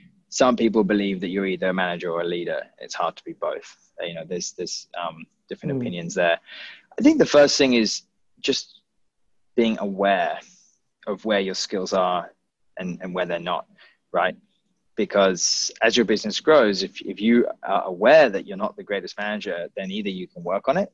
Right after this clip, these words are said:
Speaker 1: You know, it's something that you can, you can learn. Obviously, some people are much more natural at it than others. Um, but you can still learn to be better, and you learn to spot the mistakes that you've made. Um, and you, or you can get people to help you. It's the same as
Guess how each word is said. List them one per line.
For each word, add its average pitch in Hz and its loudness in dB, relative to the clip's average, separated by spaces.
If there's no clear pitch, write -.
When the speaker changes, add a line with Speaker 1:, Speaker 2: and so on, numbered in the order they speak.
Speaker 1:
You 92 -14
know, 82 -10
it's - -10
something 123 -4
that 76 -10
you 87 -14
can, 90 -14
you 101 -14
can 90 -12
learn. 104 -2
Obviously, 107 -6
some 104 -6
people 95 -10
are 87 -8
much 95 -10
more 92 -10
natural 92 -6
at 87 -6
it - -8
than 87 -8
others. 98 -4
Um, 87 0
but 117 0
you 101 -2
can 101 -8
still 107 4
learn 101 2
to - -10
be 92 -4
better, 90 0
and 90 -4
you 87 -10
learn 98 -2
to - -10
spot - -2
the 87 -14
mistakes 90 -8
that 87 -6
you've 90 -10
made. 85 -6
Um, 101 2
and 117 2
you, 117 2
or 127 6
you 135 6
can 131 -6
get 131 4
people 135 2
to 131 4
help 135 4
you. - -14
It's - -14
the 101 -10
same 110 2
as 101 -4